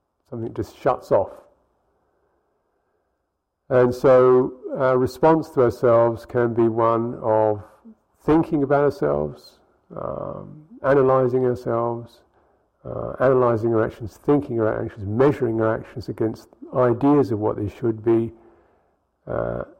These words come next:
and so it's, it's very much, um, coming from this, uh, conceptual models, idealistic models,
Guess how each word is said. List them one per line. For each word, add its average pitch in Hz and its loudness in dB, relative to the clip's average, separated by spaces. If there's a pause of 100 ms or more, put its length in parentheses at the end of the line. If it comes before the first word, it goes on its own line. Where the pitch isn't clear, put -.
(120)
and 123 -6
so 131 -2
it's, 131 -6
it's 147 -8
very 147 2
much, 120 -4
um, 113 -6 (840)
coming 123 -4
from 120 -6
this, 113 -4 (960)
uh, 135 -8
conceptual 131 -4
models, 107 -6
idealistic 120 -4
models, - -10